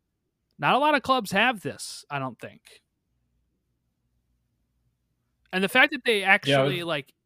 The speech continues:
Speaker 1: had input from their fans and it wasn't, like, a disaster like
Speaker 2: Mm-hmm.
Speaker 1: Columbus,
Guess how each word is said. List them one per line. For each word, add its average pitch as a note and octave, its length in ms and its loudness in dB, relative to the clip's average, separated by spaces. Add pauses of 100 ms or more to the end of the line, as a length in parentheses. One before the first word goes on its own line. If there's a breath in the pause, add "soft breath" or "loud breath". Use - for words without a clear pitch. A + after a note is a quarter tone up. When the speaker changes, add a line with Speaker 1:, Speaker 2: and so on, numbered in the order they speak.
Speaker 1:
had G3+ 240 -6
input F#3 420 -6
from F3 160 -6
their C#3+ 120 -6
fans D3+ 460 -6
and C#3 100 -8
it C3+ 100 -12
wasn't, D3 380 -8
like, C#3 380 -10
a C#3 200 -6
disaster C#3 880 -6
like C3 500 -12 (640)
Speaker 2:
Mm-hmm. G#2+ 220 -12 (1080)
Speaker 1:
Columbus, D3+ 640 -4